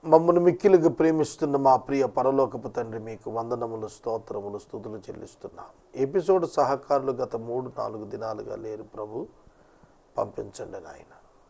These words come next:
మమ్మల్ని మీ చేతికి అప్పగించుకుంటున్నా. మీ హస్తము మాపై ఉంచండి, మీ దీవెన మాకు అనుగ్రహించండి. మా జ్ఞానం చేత అభివృద్ధి రాదు, మా తెలివితేటల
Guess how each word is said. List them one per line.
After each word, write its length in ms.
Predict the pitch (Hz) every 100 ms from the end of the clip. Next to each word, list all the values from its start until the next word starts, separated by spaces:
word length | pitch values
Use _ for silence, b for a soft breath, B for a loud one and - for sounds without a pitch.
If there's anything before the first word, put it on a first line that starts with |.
| _ -
మమ్మల్ని 320 | 117 117 117
మీ 100 | 120
చేతికి 400 | 104 120 - 107
అప్పగించుకుంటున్నా. 920 | 110 - 104 98 - 110 101 113 170 - _ b b b b b b _ -
మీ 320 | 117 135 127
హస్తము 580 | 120 135 143 - 185 143
మాపై 400 | 139 123 110 113
ఉంచండి, 560 | 104 104 - - - - _ _ _ -
మీ 160 | 117 113
దీవెన 380 | 107 131 131 127
మాకు 320 | 113 107 -
అనుగ్రహించండి. 800 | 113 95 87 90 - - - - _ _ b b b b b
మా 180 | 127 151
జ్ఞానం 500 | 151 147 170 214 233 196
చేత 160 | 180 175
అభివృద్ధి 420 | 131 151 151 131
రాదు, 440 | 113 113 107 123 262 _ _ _ -
మా 120 | 127
తెలివితేటల 800 | 117 131 151 165 170 151 139 131